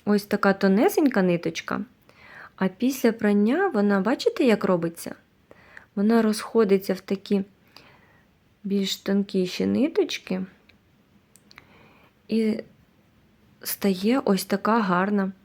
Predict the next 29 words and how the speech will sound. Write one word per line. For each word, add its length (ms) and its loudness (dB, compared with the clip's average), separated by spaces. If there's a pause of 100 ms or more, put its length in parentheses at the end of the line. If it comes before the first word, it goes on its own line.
(640)
лицьова. 920 -2
Подивіться, 420 -2
як 220 -2
вона 320 -2 (140)
до 260 2
прання 440 6
виглядає. 720 8 (1200)
Так? 320 -2 (800)
Такі 240 0
косі 360 4
криві, 460 6 (320)
петельки. 720 0
І 160 0
ось 200 4
після 360 -2
прання 560 0 (260)
в'язала 420 8
на 120 4
тих 200 -4
самих 340 0
спицях, 560 -2
тому 300 0
я 140 2
впевнена, 600 2
що 200 -6
воно 240 0
все 260 -2
вирівняється 680 -2
після 480 -4